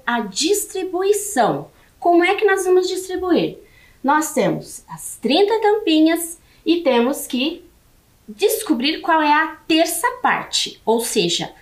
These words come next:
vamos dis-, distribuir o trinta por três.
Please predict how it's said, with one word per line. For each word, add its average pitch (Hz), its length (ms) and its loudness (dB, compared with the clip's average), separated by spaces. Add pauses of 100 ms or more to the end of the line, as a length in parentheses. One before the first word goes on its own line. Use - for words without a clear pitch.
(120)
vamos 226 300 2
dis-, 202 360 -6
distribuir 202 960 -2 (220)
o 196 120 -4
trinta 214 680 0 (680)
por 427 100 2 (120)
três. 277 580 -2